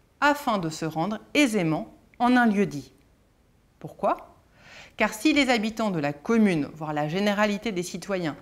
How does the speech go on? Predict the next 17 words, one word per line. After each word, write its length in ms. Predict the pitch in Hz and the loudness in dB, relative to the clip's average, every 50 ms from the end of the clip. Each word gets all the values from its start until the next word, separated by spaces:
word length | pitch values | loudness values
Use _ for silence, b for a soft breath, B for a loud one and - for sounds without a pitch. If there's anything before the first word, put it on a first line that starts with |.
| - - 196 | -12 -8 -8
étaient 240 | 196 196 220 208 | -6 -4 -4 -6
contraints 420 | 214 - 320 339 330 - - 302 269 | -4 -2 -4 -4 -4 -2 -2 0 0
de 120 | 220 180 | 0 0
faire 260 | 170 - 185 160 156 | -2 -2 -6 -6 -2
d'importants 500 | 160 233 254 240 247 254 247 - - 214 | 0 0 0 2 0 -2 -4 -2 -4 -4
détours 460 | 208 185 185 180 - - 190 165 - - | -2 -2 -2 -4 -4 -8 -8 -8 -8 -10
pour 260 | - - 170 151 - | -14 -12 -10 -10 -6
rallier 500 | - 208 214 208 180 175 156 156 - - - _ | -2 -2 0 0 0 -2 -2 -4 -6 -16 -20 _
un 140 | - 165 160 | -10 -8 -8
site 280 | 160 - 254 240 - 233 | -8 -8 -10 -6 -4 -2
à 80 | 185 | -2
l'autre, 360 | 170 156 143 143 - - - _ _ B B B B B B B B | 0 -2 -2 -4 -8 -16 -20 _ _ B B B B B B B B
chaque 280 | - - - 349 339 - | -12 0 0 0 0 0
fois 220 | - - 294 254 | 0 2 2 2
qu'un 140 | - 185 165 | 2 0 -4
propriétaire 720 | 156 - - 220 220 - - 233 214 202 208 - 202 196 - | -4 0 -2 -2 -2 0 -2 -2 -2 -2 0 -2 -4 -4 -4
foncier 580 | - 202 185 170 - - 196 160 156 156 - | -6 -10 -10 -10 -8 -8 -6 -6 -8 -10 -14